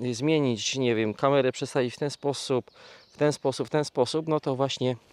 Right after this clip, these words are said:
to jest opcja taka, że to możecie całość przestawić. Natomiast wypiąć tego się nie da i to jest moim zdaniem pierwszy minus tego. Są uchwyty takie na klatę, które właśnie to posiadają, ale ten niestety tego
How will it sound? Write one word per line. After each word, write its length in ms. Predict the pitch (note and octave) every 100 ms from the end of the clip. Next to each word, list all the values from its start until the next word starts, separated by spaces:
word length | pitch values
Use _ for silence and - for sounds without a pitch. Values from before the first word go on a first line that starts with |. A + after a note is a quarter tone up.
| _ - - - - - _ _
to 80 | D3+
jest 180 | C#3+ -
opcja 300 | B2+ - B2+
taka, 260 | C3 - A2+
że 100 | G#2+
to 160 | B2+
możecie 460 | A#2 G#2 G#2+ - F#2+ - - _ - _ -
całość 600 | - C3+ A#2+ A#2 - - _ -
przestawić. 640 | C3+ - - G#2+ G#2 G2
Natomiast 580 | B2+ - C#3+ C3 - - -
wypiąć 640 | A#2 F3+ - F3 E3+ E3
tego 360 | - D3 A#2+ B2+ - - - -
się 260 | - C3 A#2
nie 220 | B2+ F#3
da 300 | A2 F2+ - -
i 140 | E3
to 120 | F3
jest 260 | E3+ F3 -
moim 260 | C#3+ D3
zdaniem 380 | B2+ B2+ B2+ C#3
pierwszy 460 | - C3+ - - D#3+ - - - - - _
minus 420 | D#3+ D#3 C3 D#3+
tego. 340 | - C#3+ B2 D#3+
Są 160 | -
uchwyty 640 | F3+ F3 - - - D3+ D3 - _ - -
takie 280 | E3 - D#3
na 120 | D#3
klatę, 320 | - A2+ D3+
które 300 | - D#3+ E3
właśnie 280 | D#3 - D3
to 160 | D3 C#3+ - - - _
posiadają, 640 | G3 F#3 A#2 A2+ D#3+ A3
ale 200 | F3+ G3
ten 200 | A3 E3
niestety 400 | F3 E3+ B2+ -
tego 300 | - G2+ A#2